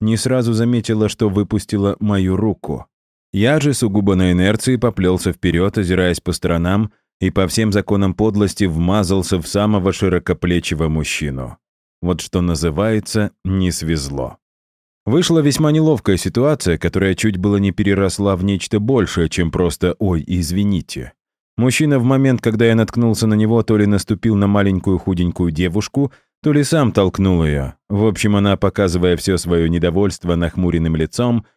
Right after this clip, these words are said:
вырвалась из его рук, что-то недовольно буркнула и тут же мышкой юркнула в плотную толпу любителей медляка. И это еще не все. Золотая цепь на шее, блестящая в свете лазерного шара,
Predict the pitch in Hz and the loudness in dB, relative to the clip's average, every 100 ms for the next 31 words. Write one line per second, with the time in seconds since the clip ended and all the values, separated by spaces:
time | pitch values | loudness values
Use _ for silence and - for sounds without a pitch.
0 | _ - 98 143 120 101 92 85 92 80 | _ -4 2 4 6 6 4 4 2 2
1 | 82 87 107 131 - - - 151 135 104 | 2 2 2 0 -4 -12 -6 -4 0 0
2 | 92 90 90 85 78 127 - 117 110 110 | 2 2 2 2 0 0 0 0 2 2
3 | 101 _ - 87 85 156 131 113 120 101 | 0 _ -2 -2 0 0 2 0 0 0
4 | 92 110 - - 92 80 95 - 92 90 | 2 2 0 0 0 2 0 0 0 0
5 | 85 - 85 87 92 87 85 85 - 85 | -2 -2 -2 0 0 -2 -2 -4 -2 -2
6 | 80 73 76 78 73 76 69 76 - 71 | -2 -2 -6 -4 -4 -4 -4 -6 -6 -10
7 | - - _ _ _ _ - 113 110 104 | -12 -18 _ _ _ _ -4 0 2 2
8 | 110 107 - 92 95 - 76 65 - _ | 2 0 0 0 -2 -2 -4 -6 -10 _
9 | _ _ - 104 123 117 135 131 - 139 | _ _ -4 0 0 2 2 2 2 0
10 | 110 110 104 110 107 113 117 95 101 110 | 2 0 0 2 2 2 0 0 0 0
11 | - 123 - 113 95 117 113 104 110 110 | 0 -2 0 -2 -2 -2 0 0 0 2
12 | 95 95 101 98 - 107 101 101 | 2 0 0 0 0 0 2 0